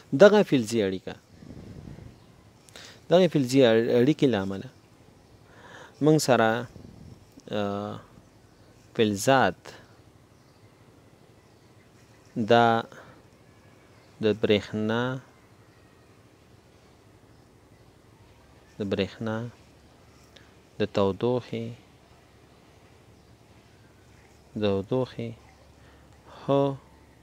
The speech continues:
تیروونکي دي. صحیح ده؟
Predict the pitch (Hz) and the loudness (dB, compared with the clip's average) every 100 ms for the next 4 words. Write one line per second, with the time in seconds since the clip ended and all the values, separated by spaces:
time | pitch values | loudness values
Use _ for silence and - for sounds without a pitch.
0 | _ - - - - - - - - - | _ -20 -20 -20 -20 -20 -20 -20 -20 -6
1 | 123 107 101 101 - - - - - - | 0 2 2 -4 -10 -20 -20 -20 -20 -20
2 | - - - - - - - - - - | -20 -20 -20 -20 -20 -20 -20 -20 -20 -12
3 | - 127 | -4 -4